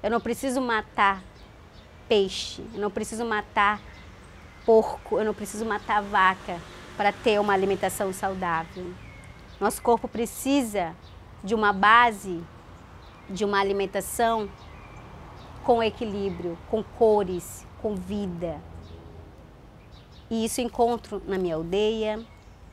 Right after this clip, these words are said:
Eu faço minhas escolhas. Eu vivo duas culturas.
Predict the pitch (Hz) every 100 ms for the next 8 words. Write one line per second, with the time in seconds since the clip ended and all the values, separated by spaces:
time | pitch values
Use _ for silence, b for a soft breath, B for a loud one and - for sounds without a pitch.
0 | - - - - 208 - 220 226 214 208
1 | 202 190 - 202 180 170 170 B B -
2 | 220 196 285 269 226 190 220 226 - 220
3 | 190 - 202 190 170 170 -